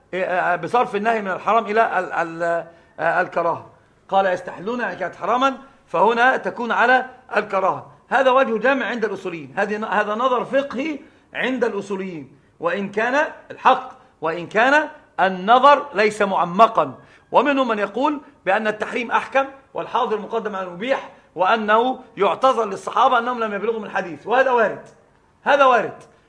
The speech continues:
لكن لن، لن يجمع شمل الأدلة. نحن نقول الحق بج-، بلم شمل الأدلة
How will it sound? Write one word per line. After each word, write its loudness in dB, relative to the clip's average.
لكن 0
لن، -2
لن -2
يجمع 2
شمل -2
الأدلة. -4
نحن -2
نقول -2
الحق 4
بج-، -6
بلم -2
شمل 2
الأدلة 2